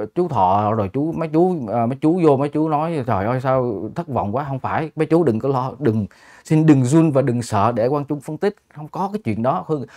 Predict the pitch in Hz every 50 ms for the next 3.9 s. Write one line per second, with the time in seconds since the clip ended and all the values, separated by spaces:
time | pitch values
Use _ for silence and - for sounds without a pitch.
0 | - - - 135 147 151 156 156 151 156 147 143 151 131 117 120 147 135 131 151
1 | 147 127 123 117 135 139 147 151 151 143 135 143 147 160 151 147 147 151 156 175
2 | 160 135 117 113 120 139 147 180 175 - _ _ _ - 135 143 147 143 151 147
3 | 143 135 143 135 143 147 165 151 135 127 117 110 104 113 113 143 143 135